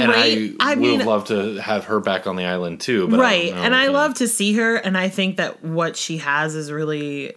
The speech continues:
Speaker 2: kind of lovely and, and fun. But yeah, absolutely, I would rather have her, like,
Speaker 1: Yeah.
Speaker 2: somehow go on the trip with them. I don't know
Speaker 1: Right.
Speaker 2: how you write that in a way that feels authentic, but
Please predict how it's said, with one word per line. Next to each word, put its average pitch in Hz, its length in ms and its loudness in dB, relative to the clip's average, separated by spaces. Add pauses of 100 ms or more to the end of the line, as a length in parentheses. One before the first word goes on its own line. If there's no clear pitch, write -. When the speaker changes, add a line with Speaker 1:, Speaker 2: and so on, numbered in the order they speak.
(140)
Speaker 2:
kind 156 200 -6
of 143 80 -8
lovely 160 540 -4
and, 143 420 -6 (120)
and 147 520 -8
fun. 175 540 0
But 165 260 -2
yeah, 147 200 -4
absolutely, 165 520 -4
I 139 100 -4
would 151 140 -4
rather 147 440 -2
have 131 300 -6
her, 147 200 -6
like, 139 400 -8 (260)
Speaker 1:
Yeah. 101 360 -2 (180)
Speaker 2:
somehow 147 600 -2
go 143 220 -6
on 135 200 -8
the 131 80 -10
trip - 380 -10
with 135 240 -10
them. 139 240 -8
I 180 40 0
don't 127 220 2
know 87 80 0
Speaker 1:
Right. 147 80 -8
Speaker 2:
how 131 560 -6 (240)
you 156 300 -8
write 135 260 -8
that 120 260 -6
in 151 120 -6
a 139 80 -6
way 127 160 -6
that - 180 -10
feels 135 260 -8
authentic, 151 760 -8
but 131 340 -4